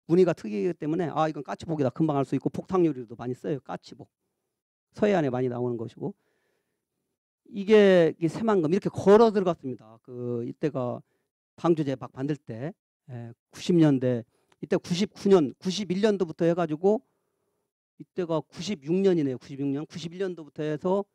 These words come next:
이천육 년도 이부터 십 년 후에 방조제가 완성됐기 때문에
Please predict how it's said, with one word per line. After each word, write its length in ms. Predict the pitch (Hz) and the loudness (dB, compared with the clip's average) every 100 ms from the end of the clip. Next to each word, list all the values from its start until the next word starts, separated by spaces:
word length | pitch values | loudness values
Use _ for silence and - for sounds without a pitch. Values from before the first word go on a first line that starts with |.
| _ _ _ _ _ - | _ _ _ _ _ -10
이천육 520 | 175 196 214 156 180 | -10 -2 0 4 4
년도 400 | 214 208 170 117 127 | 6 6 4 0 -4
이부터 340 | 185 190 185 | -4 -4 -6
십 200 | - 269 | -4 -2
년 200 | 254 214 | 2 0
후에 280 | 214 196 151 | -2 -10 -12
방조제가 540 | _ 196 180 170 151 | _ -4 -2 0 -2
완성됐기 480 | 135 160 165 151 - | 0 4 4 2 -4
때문에 420 | - 143 185 131 | -2 0 2 -2